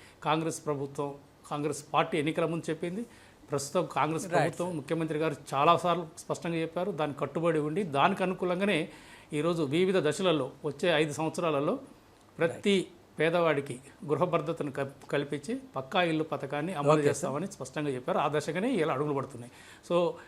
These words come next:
Speaker 1: ఇక్కడ
Speaker 2: ఓకే.
Speaker 1: విధి విధానాలలో
Speaker 2: ఓకే సార్.
Speaker 1: ఒక మంచి, మంచి కార్యక్రమం ఏంటంటే overall బిల్డర్కి ఇవ్వకుండా, కాంట్రాక్టర్లకు ఇవ్వకుండా, మధ్య దళారులు లేకుండా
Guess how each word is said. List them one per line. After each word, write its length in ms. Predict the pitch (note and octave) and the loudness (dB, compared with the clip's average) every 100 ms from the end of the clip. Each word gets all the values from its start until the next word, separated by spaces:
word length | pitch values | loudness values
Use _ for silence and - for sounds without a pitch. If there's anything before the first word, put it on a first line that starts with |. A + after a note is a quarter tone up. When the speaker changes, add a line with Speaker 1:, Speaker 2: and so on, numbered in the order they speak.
| - - | -20 -12
Speaker 1:
ఇక్కడ 500 | E3 - F#3+ F3+ F3 - - - - - _ - | -8 0 2 2 2 -4 -16 -20 -20 -20 _ -14
Speaker 2:
ఓకే. 80 | E3+ | -8
Speaker 1:
విధి 180 | D#3+ G3 | -4 -2
విధానాలలో 720 | F#3+ G3 F#3+ F#3 F#3 G3+ G3+ - | 0 0 0 -2 -2 -2 -4 -2
Speaker 2:
ఓకే 220 | E3+ C#3+ | 0 0
సార్. 200 | A#2 A2 - _ _ D3+ | -4 -8 -20 _ _ -12
Speaker 1:
ఒక 100 | D3 | -8
మంచి, 340 | C#3+ D#3 F#3+ - - | -8 -8 -12 -16 -16
మంచి 220 | C#3+ D#3 G#3 | -10 -8 -2
కార్యక్రమం 360 | F3+ E3+ E3 | -2 0 -4
ఏంటంటే 320 | C#3+ D3+ B3+ - - - D#3 | -6 -6 -8 -10 -20 -6 0
overall 400 | F3 G3 G3+ F#3+ - - - - - | 2 2 2 0 -6 -20 -20 -20 -16
బిల్డర్కి 480 | C3+ D#3 E3+ F#3+ E3+ | -6 -2 2 2 2
ఇవ్వకుండా, 400 | D#3 D#3 C3+ D3+ | 0 0 -4 -6
కాంట్రాక్టర్లకు 640 | F3+ D#3 D#3 F#3+ F#3 D#3+ D3 | -4 -6 0 0 0 -4 -2
ఇవ్వకుండా, 400 | C#3+ C3 C3+ F#3 | -4 -4 -6 -6
మధ్య 260 | C#3+ C#3+ | -4 -4
దళారులు 360 | E3+ E3+ F3 E3 | 2 4 4 2
లేకుండా 520 | C#3+ C#3+ C3 C3 A#3+ | -2 -4 -4 -8 -10